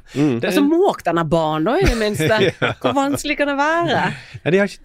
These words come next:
Speaker 3: tid til det, for det er mobilen, eh, lagt ned, så det må de
Speaker 2: Og så
Speaker 1: Ja.
Speaker 2: vaktmesteren kan ikke måke barn fordi at ungen hadde mobil.
Speaker 3: Ja, nei, han,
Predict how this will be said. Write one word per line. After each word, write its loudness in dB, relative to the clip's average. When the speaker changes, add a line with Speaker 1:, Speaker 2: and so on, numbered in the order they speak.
Speaker 3:
tid -6
til -4
det, -6
for -4
det 2
er -2
mobilen, -2
eh, -4
lagt -4
ned, -4
så -10
det -2
må -4
de -12
Speaker 2:
Og 2
så 2
Speaker 1:
Ja. -2
Speaker 2:
vaktmesteren -2
kan 0
ikke -4
måke 0
barn 0
fordi 0
at -12
ungen 2
hadde -2
mobil. -2
Speaker 3:
Ja, 2
nei, 2
han, 2